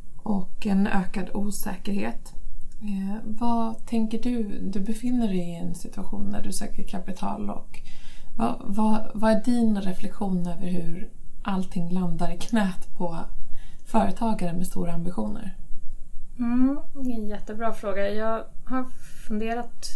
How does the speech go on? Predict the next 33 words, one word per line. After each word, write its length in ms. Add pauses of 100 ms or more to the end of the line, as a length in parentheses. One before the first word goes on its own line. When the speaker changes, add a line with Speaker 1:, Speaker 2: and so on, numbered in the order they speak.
(240)
Speaker 2:
en 180
del 200
på 140
det 80
där 220
av, 320 (360)
av, 340
eh, 260 (540)
förklarliga 440
skäl. 460
Ehm, 560 (600)
jag 180
hade 220
nog 320 (340)
initialt 800
sett 440
en, 320
en 120
ganska 640 (640)
mörk 680
bild 380
av 260
möjligheten 960
till 280
kapitalanskaffning 1040
just 300
nu. 200
För 120
det 100
är 40
på 140
så 180
pass 220